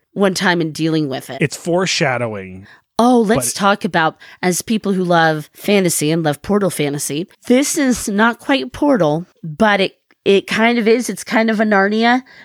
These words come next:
Speaker 1: because
Speaker 2: I think it counts as Portal fantasy.
Speaker 1: you go into this shed.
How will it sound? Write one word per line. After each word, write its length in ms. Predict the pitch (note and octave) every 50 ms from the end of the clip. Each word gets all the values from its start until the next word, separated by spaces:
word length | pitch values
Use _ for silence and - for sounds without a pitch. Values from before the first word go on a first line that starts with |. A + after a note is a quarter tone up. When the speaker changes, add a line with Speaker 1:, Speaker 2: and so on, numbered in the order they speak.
| _ -
Speaker 1:
because 680 | A3 G#3 - - B3+ G#3 F#3+ F3+ F3 D#3+ G#3 - - _ _ _ - C#4+
Speaker 2:
I 60 | F4+
think 200 | A4 A4 F#4+ -
it 40 | -
counts 240 | F3 D#3 C3+ -
as 60 | - -
Portal 260 | - B2 A#2 G#2+ G#2
fantasy. 400 | - - A#2+ A#2+ A#2 B2+ C3 F#3+
Speaker 1:
you 140 | G#3+ A#3 G#3+
go 400 | F#3+ A#3 A3+ A3+ A#3 A#3+ A#3+ - -
into 420 | - F#3 G#3 A3 G#3+ - B3+ A#3
this 480 | F#3 G3+ G3+ G3 G3 - - - - - _ _
shed. 680 | - - - - - C4+ A#3 G#3 E3 D3 C#3 D#3+ F#3